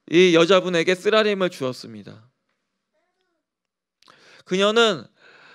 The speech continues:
하나님의 사랑을 유지한 반면 동일한 사랑을 사람들에게는 보여줄 수 없었어요. 쓴뿌리가 그녀의 영혼을 상하게 했습니다.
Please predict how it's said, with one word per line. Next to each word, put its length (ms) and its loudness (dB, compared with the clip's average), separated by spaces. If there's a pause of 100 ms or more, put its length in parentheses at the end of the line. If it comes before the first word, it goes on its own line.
(240)
하나님의 480 0
사랑을 420 0
유지한 380 0
반면 500 -2
동일한 440 0
사랑을 640 -2 (180)
사람들에게는 760 0
보여줄 400 -2
수 180 -6
없었어요. 680 -16 (720)
쓴뿌리가 640 0
그녀의 380 2
영혼을 520 0
상하게 380 -4
했습니다. 640 -12